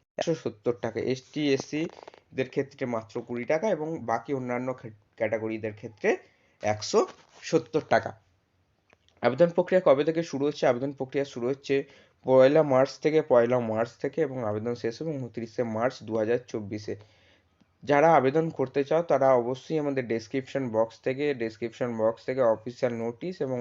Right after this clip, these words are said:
অফিসিয়াল ওয়েবসাইটের লিংক দিয়ে দেবো আমরা। অফিসিয়াল নোটিশটা ডাউনলোড করে ভালোভাবে রিড করে নাও, তারপরেই তোমরা আবেদন করো। যদি কোনো প্রশ্ন থাকে আমাদের অবশ্যই কমেন্ট বক্সে কমেন্ট করো, আমরা এই সিলেবাসের ভিডিও অবশ্যই নিয়ে আসছি নেক্সট ভিডিওতে। So দেখা হচ্ছে আবারও একটি নতুন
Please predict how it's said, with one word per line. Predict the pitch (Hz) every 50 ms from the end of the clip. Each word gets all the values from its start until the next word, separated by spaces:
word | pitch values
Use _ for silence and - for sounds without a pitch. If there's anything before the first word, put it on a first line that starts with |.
| 120 113 107
অফিসিয়াল | 110 117 120 123 120 110 110
ওয়েবসাইটের | 110 110 110 - - 123 120 120 - 131 123 117 113
লিংক | 113 117 113 104 113
দিয়ে | 113 120 120
দেবো | 127 127 131 135 131
আমরা। | 139 143 165 262 - - - - - - _ _ -
অফিসিয়াল | 113 117 113 147 160 - 175 165 156 147
নোটিশটা | 139 156 156 - 160 143 131
ডাউনলোড | 117 117 123 127 131 131 -
করে | - 143 143 139 127 113
ভালোভাবে | 107 113 120 127 131 127 123 117 110
রিড | 117 127 131 - -
করে | 139 139 131
নাও, | 135 151 175 170 -
তারপরেই | 127 110 104 - 123 120 139 -
তোমরা | 156 143 131 123 117 107
আবেদন | 104 107 107 107 107 104
করো। | 107 104 101 104 - - - _ _ _ _ -
যদি | 123 131 170 165 -
কোনো | 175 175 185 180 -
প্রশ্ন | 131 131 131 156 165 165
থাকে | 165 170 170
আমাদের | 156 151 151 151 156 156 143 127
অবশ্যই | 123 131 - - 156 - -
কমেন্ট | 131 127 135 143 143 139
বক্সে | 139 - - 151
কমেন্ট | 143 - 127 120 127 131 143 139
করো, | - 151 160 156
আমরা | 139 123 117
এই | 117 120 -
সিলেবাসের | - 117 120 131 135 143 143 160 147 139 139
ভিডিও | 135 131 131 123 113
অবশ্যই | 107 113 123 - - 143 143
নিয়ে | 139 135 139 139
আসছি | - - - 190 233 - - - - - - _ -
নেক্সট | 120 127 143 - - 135
ভিডিওতে। | 131 131 143 147 151 170 196 277 - _ _ _ _ -
So | - 123 117
দেখা | 120 123 - 151
হচ্ছে | 156 - - 175 180 190 - _ _ _ _ _ _ - -
আবারও | 123 127 151 160 165 160
একটি | - - 151 139
নতুন | 135 135 - 165